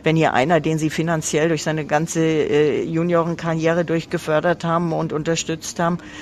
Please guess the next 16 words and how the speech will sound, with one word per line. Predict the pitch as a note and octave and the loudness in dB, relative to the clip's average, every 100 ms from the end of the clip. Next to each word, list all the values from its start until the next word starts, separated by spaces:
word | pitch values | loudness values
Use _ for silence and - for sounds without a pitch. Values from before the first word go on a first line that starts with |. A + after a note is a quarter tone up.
| - - | -12 0
dann, | D3 D#3 D#3+ | 2 2 2
äh, | B2 E3 D#3 F3 D#3+ | 0 0 2 2 2
wenn | D#3+ | 2
er | E3 | 2
für | D#3+ | 0
sie | D#3+ E3 | -2 -2
zum | E3+ B2+ | -2 -2
Einsatz | D3+ D#3+ D#3 | -2 -2 -6
kommen | - D#3+ E3 | -2 -2 0
soll | D3+ D#3+ D#3+ | 2 2 2
und | D#3 D3 | 2 0
darf, | C#3 E3 E3 | 2 2 2
auf | D#3 | 0
einmal | D#3 D#3+ D#3+ | 2 2 4
woanders | A3+ C4 - | 4 2 0
hingeht. | B2 - | -4 -6